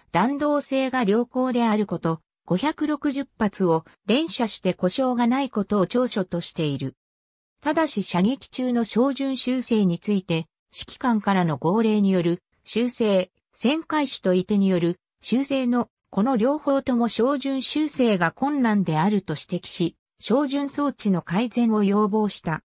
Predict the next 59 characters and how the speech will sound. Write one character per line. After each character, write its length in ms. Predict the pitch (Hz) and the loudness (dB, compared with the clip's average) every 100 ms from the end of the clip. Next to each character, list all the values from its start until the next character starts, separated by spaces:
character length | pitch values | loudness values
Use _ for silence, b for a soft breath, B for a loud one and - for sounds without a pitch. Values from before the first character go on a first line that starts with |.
| _ _ _ _ - | _ _ _ _ -4
十 280 | 285 311 | 0 0
側 240 | 233 185 262 | 2 2 2
照 260 | - 277 | 0 0
準 240 | 247 254 240 | 0 0 2
用 200 | 247 240 | 2 2
の 120 | 226 | 0
鑑 260 | - 202 262 | 0 0 0
識 260 | - 254 | -4 -6
照 240 | 233 269 254 | -2 -2 0
準 220 | 269 254 | -2 -2
器 140 | 208 | -2
で 140 | 185 165 | 0 2
は、 260 | 151 - _ _ | 0 -2 _ _
旋 260 | - 240 277 | -2 0 0
回 240 | - 294 269 | -2 -2 0
手 140 | 175 | 0
が 200 | 170 180 - _ | 0 -2 -6 _
方 300 | _ - 254 | _ 0 0
向 260 | - 269 262 | 2 0 0
角 280 | - 254 214 | -2 -2 0
度 160 | 180 | 2
を、 200 | 156 151 - _ | 2 0 -6 _
射 120 | - 180 | -6 0
手 180 | 247 220 | 0 2
が 180 | 208 - _ _ | 0 -2 _ _
浮 160 | - 202 | -2 0
揚 260 | 294 320 | 2 0
角 260 | - 311 262 | -4 -4 0
度 140 | 208 | 2
を 80 | 180 | 0
そ 180 | - 170 | 0 -2
れ 100 | 254 | 0
ぞ 140 | 247 | 0
れ 80 | 180 | -2
担 240 | - 175 | -2 -4
当 240 | 226 226 214 | -2 -2 -2
し 160 | - | -4
照 300 | 214 - 226 | -6 0 0
準 240 | 220 233 214 | 2 0 0
す 180 | - 160 | -4 -4
る。 180 | 156 _ _ _ _ - | -6 _ _ _ _ -16
し 120 | - | -2
た 160 | 262 | 0
が 80 | 262 | 2
っ 100 | 247 - | -2 -2
て、 220 | 208 202 - _ - | -2 -2 -4 _ -4
照 300 | 247 294 302 | 0 0 0
準 200 | 311 294 | -2 -2
と 140 | 254 | -4
発 240 | - 214 | -2 -6
射 140 | - 262 | -4 -2
が 180 | 254 214 | 2 2
難 380 | 190 220 285 | 2 0 -4
し 100 | 277 | -6
か 140 | - 226 | -4 -4
っ 80 | - | -4
た。 180 | - 143 _ _ _ _ _ - | -4 -4 _ _ _ _ _ 0
天 200 | 233 247 | 2 0
候、 460 | - 220 208 - | 2 4 4 0